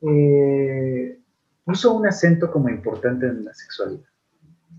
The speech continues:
Su razonamiento, muy grosso modo, es el siguiente, ¿no? O sea, de todas las actividades, eh, por así decirlo, conectadas con la biología del ser humano,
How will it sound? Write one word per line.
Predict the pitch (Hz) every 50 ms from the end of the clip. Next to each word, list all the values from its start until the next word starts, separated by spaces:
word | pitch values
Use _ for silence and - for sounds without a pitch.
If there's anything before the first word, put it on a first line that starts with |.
| - _ _ _
Su | - - 131 127 127 127 123
razonamiento, | 131 135 135 - 147 143 143 156 202 226 - 294 269 247 254 - -
muy | 127 127 127 143 147 139 123
grosso | 120 123 131 127 - 110
modo, | 101 110 113 - - - - - - _ _ _ _ _ _ _ _ _ _ - _ _ _ _ _ _ -
es | 127 123 117 - - -
el | 120 110
siguiente, | - - 104 101 101 90 - - - - 92
¿no? | 143 196 247 - - - - _ _ - - _ _ _ _
O | -
sea, | - - 123
de | 123 127
todas | 127 156 214 247 254 247
las | 208 185 160 -
actividades, | 156 147 - - 135 131 127 131 143 156 165 170 170 170 170 165 165 165 - _ _
eh, | - 123 117 113 110 110 107 104 101 95 95 _ _ _ _ _ _ _ _
por | - 107 104
así | 101 - 131
decirlo, | 127 127 127 135 135 135 135 127 120 120 - - -
conectadas | 107 104 101 98 - - 120 123 131 131
con | - - 113 98
la | 98
biología | 92 95 98 95 90 87 90 - - - 113 117 123 131 127 123 120 117 117 _ _ _ _
del | - - 180
ser | - 117 113
humano, | 110 101 101 101 104 113 160 - - _